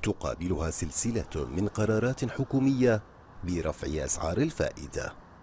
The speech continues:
منذ عشرين عامًا لم يجرؤ أحد على إيصال المعدل إلى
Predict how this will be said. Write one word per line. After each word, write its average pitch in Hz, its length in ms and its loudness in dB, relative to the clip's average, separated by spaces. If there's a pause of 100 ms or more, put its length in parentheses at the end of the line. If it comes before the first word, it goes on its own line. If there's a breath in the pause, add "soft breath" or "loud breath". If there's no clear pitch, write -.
(440)
منذ 156 320 6
عشرين 190 320 -2
عامًا 95 640 0 (140)
لم 82 180 -6
يجرؤ 80 260 -2
أحد 113 680 -2
على 85 160 -4
إيصال 67 360 -4
المعدل 107 500 -2
إلى 117 360 0